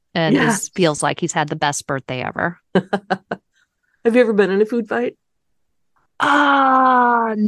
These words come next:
Speaker 1: not really.
Speaker 2: Mm, I
Speaker 1: I've
Speaker 2: have.
Speaker 1: been adjacent to food being thrown, but it was not really a food fight. It was an altercation. <laughs>
Speaker 2: Mm.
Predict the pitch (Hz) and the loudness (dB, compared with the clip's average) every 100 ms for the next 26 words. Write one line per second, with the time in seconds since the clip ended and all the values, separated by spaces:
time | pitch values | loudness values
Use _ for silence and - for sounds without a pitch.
0 | 208 220 247 220 175 - 143 151 147 _ | -2 -2 0 0 0 -6 -12 -12 -16 _
1 | _ _ _ 185 185 160 156 _ 214 214 | _ _ _ 0 2 0 -4 _ 0 0
2 | 208 262 247 240 233 226 190 - 233 262 | 2 2 4 0 0 -2 -2 -4 2 2
3 | 277 - 247 - - - - 226 220 185 | 2 -2 -4 -4 -8 -4 2 4 4 2
4 | 208 185 160 - - 185 170 143 135 127 | 2 2 -2 -8 -6 0 0 0 -4 -10
5 | 135 _ 160 151 147 147 - - 175 - | -16 _ -10 -2 -2 -2 -8 -10 -10 -6
6 | 170 151 190 180 165 151 139 - 151 139 | -6 -4 -4 -4 -4 -8 -8 -8 -8 -8
7 | - 135 131 131 147 143 - 160 151 - | -8 -8 -8 -12 -12 -12 -4 -4 -4 -10
8 | - - 147 - 165 - 185 190 202 202 | -12 -14 -10 -10 -10 -2 2 4 4 6
9 | 202 196 190 170 160 135 131 127 | 6 6 4 2 2 0 -2 -4